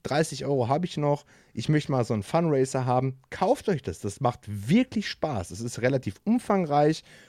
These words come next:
Wie gesagt, Geschwindigkeitsgefühl ist auch top. Da stockt irgendwie nix oder fühlt sich langsam an. Es ist ein sehr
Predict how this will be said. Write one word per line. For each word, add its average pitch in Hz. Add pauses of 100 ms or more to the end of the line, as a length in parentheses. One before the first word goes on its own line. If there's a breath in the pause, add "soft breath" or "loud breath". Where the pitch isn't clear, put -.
(300 soft breath)
Wie 151
gesagt, 135
Geschwindigkeitsgefühl 160
ist -
auch 165
top. -
Da 117
stockt -
irgendwie 147
nix 147
oder 127
fühlt 139
sich 120
langsam 120
an. 143 (360 loud breath)
Es 110
ist -
ein 135
sehr 151